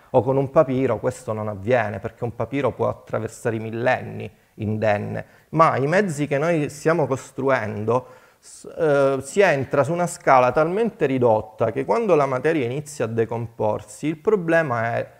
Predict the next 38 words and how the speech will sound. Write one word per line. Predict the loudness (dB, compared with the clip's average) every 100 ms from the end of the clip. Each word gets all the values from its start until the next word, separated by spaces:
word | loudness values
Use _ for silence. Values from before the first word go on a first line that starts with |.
| _
l'illeggibilità, | 0 2 2 0 -2 -6 -6 -4 -4 2 2 2
l'oblio, | -2 -4 -2 -2 -2 -4 -6 -10 _ _
ok? | -4 2 4 2 -2 -20 -20 -20 -20 _ _ _
Quindi, | 4 4 4 0 -2 -8
beh, | 2 4 6
devono | 4 2
essere | 0 0 0
per | 0 -2
forza, | 0 0 0 0 4 4 4 2 6 6
eh, | 6
portati | 2 2 0 4
a-, | 4 4
avanti, | 4 4 2 -2 -4
anche | -2 -2 0 0
perché, | 0 0 4 4 4 -6 -16 -16 -6
eh, | -4
i | -4 -2 -2
floppy | 0 -2 -2 0
da | 0
otto | 0
pollici | -2 0 0 -2
li |
hanno | -2 -2
smessi | -4 -4 -6 -8 -8
di | -6
produrre, | -4 -4 -4 -4 -4 -6 -6 _ _
ok? | -6 0 2 2
Quindi, | 0 -2 -2 -4 -10 -20 _ _
e | 0 0
per | 8 8 8
produrli, | 4 4 4 2 2 0 0
se | -2 0
li | 2
volessimo | 2 0 0 -2 0
portare | 0 0 0 0
sullo | -2 -4
stesso | -4 -8 -6 -4
medium, | 0 0 0 -2 -2 -6